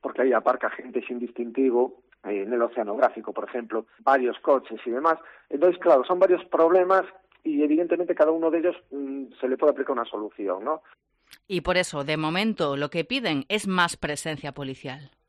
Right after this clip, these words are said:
Speaker 1: Pues hemos reclamado, y de hecho estamos reclamando, pues, mayor presencia policial, porque, bueno, también está la conducta incívica de la gente, ¿no? Estacionando mal,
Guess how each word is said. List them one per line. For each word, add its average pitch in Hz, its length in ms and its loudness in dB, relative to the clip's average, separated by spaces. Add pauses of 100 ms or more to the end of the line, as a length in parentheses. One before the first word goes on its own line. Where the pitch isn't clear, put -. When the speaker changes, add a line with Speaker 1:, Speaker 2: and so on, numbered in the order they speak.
(240)
Speaker 1:
Pues 113 220 -4
hemos 123 200 0
reclamado, 120 540 2
y 110 120 -2
de 113 100 -2
hecho 117 120 -8
estamos 123 260 -4
reclamando, 120 540 0 (320)
pues, 120 160 -8
mayor 135 260 4
presencia 127 440 -2
policial, 135 600 4
porque, - 220 -4
bueno, 120 300 0 (100)
también 107 280 -4
está 110 340 4 (280)
la 120 140 2
conducta 123 500 0
incívica 113 600 -2
de 104 80 -4
la 92 100 -4
gente, 87 400 -8
¿no? 151 140 -6
Estacionando 101 680 -8
mal, 156 760 0